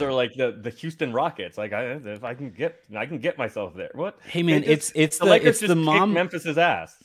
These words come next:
Speaker 1: The, it's the, it's the mom and pop Lakers against tech bros from up north, man. Tech billions is, is, you know,
Speaker 2: Yeah.
Speaker 1: th-,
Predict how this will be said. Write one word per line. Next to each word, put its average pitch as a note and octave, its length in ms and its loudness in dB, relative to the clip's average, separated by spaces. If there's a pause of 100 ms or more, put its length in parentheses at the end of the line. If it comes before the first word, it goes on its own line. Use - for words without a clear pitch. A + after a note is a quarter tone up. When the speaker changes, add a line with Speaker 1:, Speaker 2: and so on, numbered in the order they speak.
(480)
Speaker 1:
The, D#3 160 0
it's D3 180 -2
the, D3 260 6
it's D3 220 -2
the D#3 140 2
mom C#3+ 320 2
and A3 120 -2
pop E3+ 300 -4
Lakers G#2+ 580 2
against B2 520 0
tech E3 260 -2
bros F#2+ 300 2
from A#2 200 2
up A#2+ 120 2
north, C3+ 360 2
man. F#2+ 240 -2
Tech - 320 -4
billions E3 480 2
is, G#2 200 -6
is, G#2 280 -6
you G#2+ 160 -4
know, F#2 220 -6
Speaker 2:
Yeah. G2 260 -12
Speaker 1:
th-, A2 280 -10